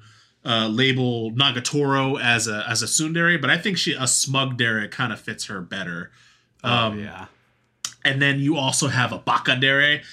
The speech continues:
Speaker 1: refers to a character who is, uh, or acts very clumsy and stupid.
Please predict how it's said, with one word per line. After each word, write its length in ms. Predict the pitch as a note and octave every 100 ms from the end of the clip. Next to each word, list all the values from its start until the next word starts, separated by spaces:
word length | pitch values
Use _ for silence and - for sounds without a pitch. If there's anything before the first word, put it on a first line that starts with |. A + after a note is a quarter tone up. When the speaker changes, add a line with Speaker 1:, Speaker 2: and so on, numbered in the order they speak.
| - -
Speaker 1:
refers 460 | C3 B2 C#3+ B2+ B2+
to 160 | C3
a 40 | A#2
character 480 | C3+ B2 A#2+ C3 A2
who 220 | C3 B2+
is, 560 | A#2+ B2 A#2+ A2+ A2 -
uh, 220 | A#2 A#2
or 140 | B2 B2+
acts 340 | A#2 A#2 - -
very 320 | A#2+ A#2 A2+
clumsy 460 | - A2+ A2+ A2+
and 80 | F#2+
stupid. 560 | - G#3 F#3+ G3 F3